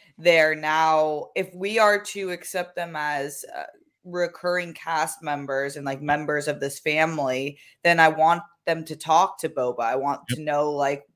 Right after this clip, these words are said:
Speaker 1: what their background is a little bit, get to
Speaker 2: Yep.
Speaker 1: know them in any way. Like, you ha-,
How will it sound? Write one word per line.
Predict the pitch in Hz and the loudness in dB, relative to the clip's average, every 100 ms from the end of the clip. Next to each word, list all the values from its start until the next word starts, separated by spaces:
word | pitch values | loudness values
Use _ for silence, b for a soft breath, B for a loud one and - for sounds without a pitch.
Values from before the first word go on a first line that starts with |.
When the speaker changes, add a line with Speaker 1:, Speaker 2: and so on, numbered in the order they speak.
| - | -2
Speaker 1:
what | 170 170 | -2 0
their | 170 | -2
background | 165 143 170 - 170 143 139 | 2 4 4 4 2 2 -2
is | 135 147 | -6 -4
a | |
little | 135 139 175 202 - | -4 -2 2 0 0
bit, | 123 113 | -4 -4
get | - 151 | -4 -4
to | 170 | -4
Speaker 2:
Yep. | 143 | -4
Speaker 1:
know | 135 143 175 | 0 0 0
them | 156 120 107 127 - | 0 -2 -4 -10 -12
in | 156 - | -12 -6
any | 170 196 180 | -4 -4 -6
way. | 143 139 123 120 143 _ _ _ _ _ _ - | -4 -2 -2 -4 -8 _ _ _ _ _ _ -2
Like, | 160 156 | -2 0
you | 165 | 0
ha-, | 175 170 | 4 4